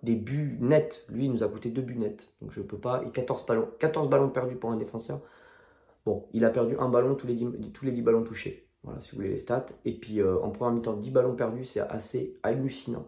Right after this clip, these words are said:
Incroyable que Garcia l'ait pas sorti au vu de sa prestation désastreuse. Il a mis à maintes reprises Ben Lamry dans le, dans la merde. Donc, Diomandé, je suis obligé de le mettre quasiment deux fois dans mes tops, dans mes flops, tellement il a pas été bon.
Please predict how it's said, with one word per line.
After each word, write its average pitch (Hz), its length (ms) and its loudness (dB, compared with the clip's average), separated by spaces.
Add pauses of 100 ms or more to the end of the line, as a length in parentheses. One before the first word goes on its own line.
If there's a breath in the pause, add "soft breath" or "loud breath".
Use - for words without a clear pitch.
(420 loud breath)
Incroyable 139 400 2
que 113 100 -6
Garcia 110 340 -2
l'ait 107 60 0
pas 101 120 -4
sorti - 360 -8
au 117 100 -2
vu 107 100 -4
de 113 60 -12
sa - 120 -10
prestation 104 540 -8 (220)
désastreuse. 127 760 -2 (540 loud breath)
Il 110 160 2
a 107 60 8
mis 123 240 4
à 107 100 2
maintes 175 240 6
reprises 143 420 -4
Ben 117 160 4
Lamry 113 280 4
dans 110 80 6
le, 101 300 4
dans 110 120 2
la 104 80 4
merde. - 240 -4 (180)
Donc, 107 320 -4 (720 loud breath)
Diomandé, 113 380 4
je 139 60 2
suis 107 100 -6
obligé 110 180 -2
de 110 60 -2
le 101 60 0
mettre 110 180 2
quasiment 120 300 4
deux 131 220 6
fois 127 180 2
dans 113 80 4
mes 101 120 2
tops, - 360 -2
dans 113 120 4
mes 104 120 6
flops, 151 240 2
tellement 113 400 0
il 110 100 2
a - 60 2
pas 175 160 6
été 165 160 2
bon. 127 240 -4